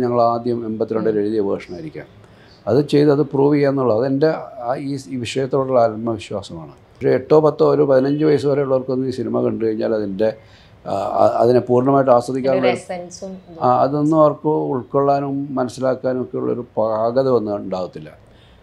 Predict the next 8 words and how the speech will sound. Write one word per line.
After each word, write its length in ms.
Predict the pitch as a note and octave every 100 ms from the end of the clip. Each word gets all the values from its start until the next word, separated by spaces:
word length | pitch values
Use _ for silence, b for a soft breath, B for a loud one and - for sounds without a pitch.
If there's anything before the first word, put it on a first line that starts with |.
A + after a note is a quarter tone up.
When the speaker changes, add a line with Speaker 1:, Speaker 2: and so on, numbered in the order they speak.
| -
Speaker 1:
പിന്നെ 160 | - D#3 D#3
രണ്ടായിരത്തിന് 480 | D3 D3 D3 D3+ C3+
ശേഷം 240 | B2+ A#2 C3
ജനിച്ച 200 | A#2+ A2+ A#2 G#2
തലമുറയുണ്ട്. 380 | G2 F#2+ F2 G#2+
അപ്പോൾ 120 | B2+ - - b b b - A2
ഏകദേശം 300 | C3 C#3 E3
ഒരു 100 | E3